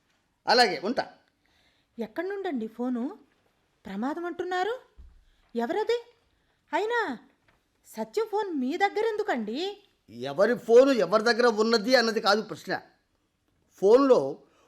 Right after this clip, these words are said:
Speaker 1: ఉపయోగపడే సమాచారం ఉండాలి అన్నది జవాబు.
Speaker 2: అబ్బా,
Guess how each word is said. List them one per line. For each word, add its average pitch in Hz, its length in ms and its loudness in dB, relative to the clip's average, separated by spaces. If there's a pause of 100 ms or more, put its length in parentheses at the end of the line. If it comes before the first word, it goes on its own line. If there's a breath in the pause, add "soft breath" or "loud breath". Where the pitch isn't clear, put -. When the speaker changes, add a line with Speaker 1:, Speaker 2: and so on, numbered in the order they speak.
(160)
Speaker 1:
ఉపయోగపడే 285 760 8
సమాచారం 240 680 2
ఉండాలి 240 540 2 (220)
అన్నది 233 280 -6
జవాబు. 131 320 -6 (480)
Speaker 2:
అబ్బా, 185 760 -6